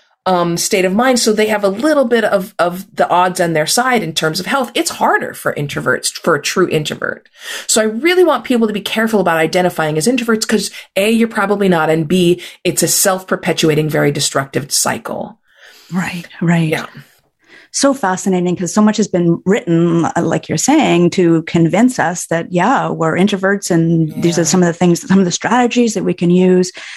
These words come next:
Speaker 2: um, to adapt to a world full of extroverts. Uh, yeah, so fascinating. Another, um, interesting, um, idea that, uh, stuck with me from the book,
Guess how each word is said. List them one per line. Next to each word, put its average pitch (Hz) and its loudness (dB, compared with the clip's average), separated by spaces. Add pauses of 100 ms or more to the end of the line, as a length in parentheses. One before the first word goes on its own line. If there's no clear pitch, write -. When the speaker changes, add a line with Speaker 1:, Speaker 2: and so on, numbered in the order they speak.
(240)
Speaker 2:
um, 170 2
to 170 0
adapt 160 -2
to 165 0
a 160 2
world 196 0
full 190 -2
of 214 -2
extroverts. - -4 (400)
Uh, 165 0 (220)
yeah, 190 0 (200)
so 269 0
fascinating. 190 -2 (420)
Another, 269 2 (200)
um, 190 0
interesting, 208 2
um, - 2 (320)
idea 190 2
that, 170 -2 (100)
uh, 170 -4
stuck - -4
with 240 2
me 190 2
from 180 0
the 170 2
book, 233 -2